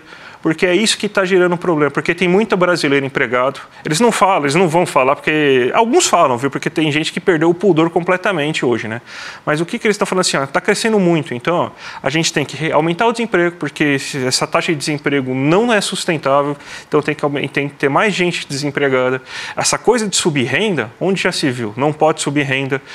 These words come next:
porque os serviços que eu tô prestando, é, que, que os serviços vão, vão crescer, então a renda de quem trabalha com serviço não merece crescer,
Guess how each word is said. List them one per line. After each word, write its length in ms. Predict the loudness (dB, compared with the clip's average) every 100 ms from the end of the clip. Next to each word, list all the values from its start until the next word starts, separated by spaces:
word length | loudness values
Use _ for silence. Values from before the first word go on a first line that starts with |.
| -12
porque 240 | -4 -2 0
os 100 | 2
serviços 540 | 2 0 0 0 0
que 80 | -2
eu 40 |
tô 140 | 0 -2
prestando, 800 | 0 -2 -2 2 2 2 -2 -8 -16 -20 -20 -20 -4
é, 160 | -4
que, 360 | 0 0 0 0
que 180 | -6 -18 -10
os 140 | -6
serviços 440 | 0 0 0 -2 0
vão, 220 | 0 -2 -6
vão 160 | -4 -2
crescer, 420 | -2 -2 -2 -4
então 300 | -4 -2 -4 -6 -4
a 80 | -2
renda 320 | 0 0 2
de 140 | 0 0
quem 160 | -6
trabalha 360 | -2 0 2 0
com 140 | -2
serviço 500 | -4 -2 -2 -2 -2
não 200 | 2 2
merece 420 | 4 2 2 -2 -4
crescer, 420 | -6 -4 -4